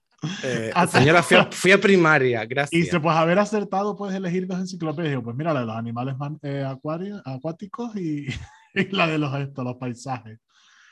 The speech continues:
Speaker 2: Me saco otra mierda. Fui seleccionando, eran como do-, al final tenía como dos relojes, otra caja que tenía un reloj de hombre y de mujer y dos enciclopedias. Y digo, "A ver, ¿dónde viene la trampa?". Y ella,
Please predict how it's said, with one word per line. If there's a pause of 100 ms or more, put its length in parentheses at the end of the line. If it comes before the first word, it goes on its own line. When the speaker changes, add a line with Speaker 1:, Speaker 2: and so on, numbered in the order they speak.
(120)
Speaker 2:
Me
saco
otra
mierda.
Fui
seleccionando,
eran
como
do-,
al
final
tenía
como
dos
relojes,
otra
caja
que
tenía
un
reloj
de
hombre
y
de
mujer (140)
y
dos
enciclopedias.
Y
digo,
"A
ver,
¿dónde
viene
la
trampa?".
Y
ella,